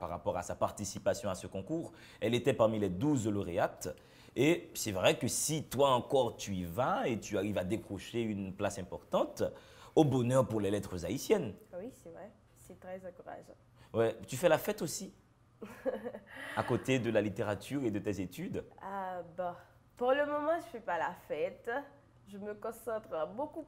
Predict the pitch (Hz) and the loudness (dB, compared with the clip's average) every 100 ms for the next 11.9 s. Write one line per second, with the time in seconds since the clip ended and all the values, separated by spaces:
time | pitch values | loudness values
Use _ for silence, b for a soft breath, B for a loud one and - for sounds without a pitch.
0 | - 302 381 - 269 208 180 202 202 202 | -10 -6 -6 -4 -2 0 -2 -4 -10 -14
1 | - 247 285 254 262 269 240 - 170 165 | -10 -6 -6 -2 2 2 0 -4 0 2
2 | 156 156 - 202 - - 220 - - 262 | 2 0 -4 -14 -12 -6 -6 -6 -4 -2
3 | 262 233 214 202 196 175 - 277 170 - | -2 -4 -4 -4 -4 -6 -6 -6 -6 -4
4 | 180 190 196 214 175 175 - 196 233 254 | -6 -6 -10 -4 -4 -4 -2 0 2 0
5 | 254 B B B - 196 226 214 226 - | -2 B B B -16 -4 -2 -2 -6 -10
6 | 202 185 226 240 247 233 240 233 - 302 | -10 -8 -6 -6 -6 -8 -10 -12 -2 0
7 | 339 277 294 247 185 160 165 - 165 - | 0 -2 -2 -2 -2 -4 -6 -12 -12 -12
8 | - - 110 151 156 - - 123 131 127 | -14 -8 4 6 6 4 0 2 2 2
9 | - 127 151 - - - - 123 117 95 | -2 0 0 0 -4 -4 -6 2 2 2
10 | 113 107 - 117 123 123 98 92 104 92 | 0 -2 -4 -6 -4 -2 -2 0 0 0
11 | 101 101 - - 151 165 165 156 | -2 -4 -6 6 10 12 10 6